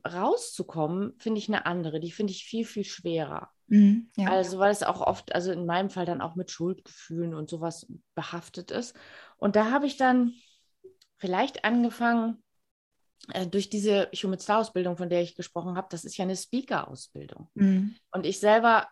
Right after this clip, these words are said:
Speaker 1: habe immer schon Lust und Spaß daran gehabt, irgendwie vorne zu stehen. Deswegen bin ich auch Kirschblütenprinzessin geworden. Das hat mir
Speaker 2: Ja.
Speaker 1: immer Spaß gemacht, also mich zu zeigen auf einer Bühne und, äh, ja, und, äh, das dann zu tun, also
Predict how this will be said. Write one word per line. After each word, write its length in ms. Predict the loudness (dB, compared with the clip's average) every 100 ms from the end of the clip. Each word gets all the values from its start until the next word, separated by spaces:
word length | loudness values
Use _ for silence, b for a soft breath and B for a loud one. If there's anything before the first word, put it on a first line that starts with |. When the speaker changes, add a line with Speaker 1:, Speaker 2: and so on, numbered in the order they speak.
| _
Speaker 1:
habe 280 | -4 -4 -4 0
immer 300 | 2 4 0
schon 260 | 0 -2
Lust 320 | 0 -2 -4 -6
und 140 | -6
Spaß 340 | 0 0 0
daran 220 | -4 -6 -6
gehabt, 380 | -4 -6 -6 -6
irgendwie 300 | -6 -6 -4
vorne 340 | 0 2 0
zu 140 | -6
stehen. 280 | -12 -6 -6
Deswegen 240 | -6 -6 -6
bin 100 | -4
ich 120 | -6
auch 100 | -6
Kirschblütenprinzessin 1000 | -2 -2 -2 -12 -12 -14 -12 -10 -10 -10
geworden. 200 | -6 -6
Das 120 | -4
hat 120 | -4
mir 120 | -4 -2
Speaker 2:
Ja. 60 |
Speaker 1:
immer 200 | 0 0
Spaß 420 | -2 -2 -2 -2
gemacht, 360 | -4 0 0 B B B B B B
also 200 | 4 6
mich 220 | 2 -2 _ _ -10
zu 140 | -8
zeigen 420 | 0 6 6 6
auf 120 | 2 2
einer 120 | 0
Bühne 540 | 2 4 6 4 0 -6 b b b b b b _ 4
und, 480 | 6 6 -2 -6 -4
äh, 180 | -4 -6 -6
ja, 320 | 0 2 2
und, 300 | 0 -4 -12 -14
äh, 100 | -14 -16 _ -20 -20 0
das 260 | 4 4 4
dann 180 | 2 2
zu 120 | -2
tun, 300 | -2 0 0
also 480 | 0 -2 2 2 2